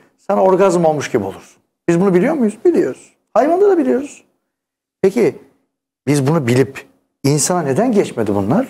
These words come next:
Bunlar bilimsel bilgi olarak vardı. Şimdi bakın ne yapılıyor. Zamanında hayvanlara yaptığımız şeyleri, şimdi hemen şunu yapıyorlar.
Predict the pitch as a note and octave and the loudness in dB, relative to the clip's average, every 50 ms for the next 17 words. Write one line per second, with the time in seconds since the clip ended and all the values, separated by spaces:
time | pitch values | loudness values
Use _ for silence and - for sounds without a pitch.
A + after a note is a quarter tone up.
0 | - _ A3 G3+ D3+ C#3 D3 D#3 A#3 G3 D#3+ B2 - - A#2+ A2 A2 A2 G#2 A2+ | -4 _ 0 0 0 0 0 0 -2 -2 -2 -2 -2 -2 -2 -2 0 0 2 2
1 | B2+ F3 A3 A3+ - F3 E3+ C#3 A2+ G#2 - - _ _ _ F#3 D#3+ C3+ C#3+ C3+ | 2 2 0 -2 -2 -2 -2 -2 -2 -6 -10 -18 _ _ _ -6 -6 -6 -6 -10
2 | - A2+ G2+ - A#2+ A#2 A2+ - - - - - - _ _ _ _ _ _ _ | -14 -18 -10 -6 -6 -6 -6 -6 -14 -20 -20 -20 -20 _ _ _ _ _ _ _
3 | _ _ _ _ _ _ _ _ _ _ - A2 - D#3+ F#3+ A3+ A#3+ A#3 A3 F#3+ | _ _ _ _ _ _ _ _ _ _ -4 0 0 2 2 4 2 2 2 0
4 | E3+ C#3+ C#3 A2+ - - D3+ D#3 D3 D#3 D#3+ D#3+ D#3 D#3 D#3 E3 F#3 E3+ D3 C3+ | -2 -2 -4 -2 0 0 2 2 2 2 0 0 0 0 2 2 2 2 2 0
5 | - - - - A#2+ G#2+ G2+ F#2+ - - - - F3+ F3+ E3 D3 A#2+ F#2+ F2 F2+ | -4 -6 -4 -4 -2 -2 -2 -2 -2 0 2 2 2 4 4 4 2 0 -2 -6
6 | - - _ _ _ _ _ _ _ _ - A3 G#3 F3+ - B3+ A#3 G#3+ G3+ - | -12 -18 _ _ _ _ _ _ _ _ 0 0 0 2 2 0 0 0 -2 -2
7 | F#3 E3 C#3+ B2 - - A2 - F#2+ - - | -2 0 0 0 -2 -2 -4 -2 -2 -4 -4